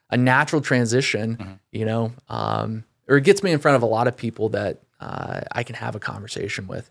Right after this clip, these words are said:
Speaker 2: Right.
Speaker 1: So we built out a, uh, a network of private lenders, and we exclusively use that. I fund the, the actual renovations with cash, and, um,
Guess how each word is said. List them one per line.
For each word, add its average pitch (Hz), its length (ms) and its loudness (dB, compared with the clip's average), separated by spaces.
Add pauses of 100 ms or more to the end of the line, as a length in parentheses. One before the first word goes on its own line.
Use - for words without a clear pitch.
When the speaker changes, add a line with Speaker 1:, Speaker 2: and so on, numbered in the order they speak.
(100)
Speaker 2:
Right. 78 180 -8 (380)
Speaker 1:
So 117 80 4
we 131 100 6
built 180 260 6
out 156 160 6
a, 135 240 8 (380)
uh, 113 220 -2
a 98 80 4
network 123 500 4
of 110 280 0
private 120 300 2
lenders, 120 460 -2
and 110 460 -4 (260)
we 117 120 -2
exclusively 131 1120 2
use 123 240 2
that. 123 240 4
I 117 80 0
fund 135 280 2
the, 123 280 0 (280)
the 117 60 0
actual 147 340 4
renovations 123 720 0
with - 140 -16
cash, 110 480 -6 (720)
and, 123 680 4 (260)
um, 110 680 -4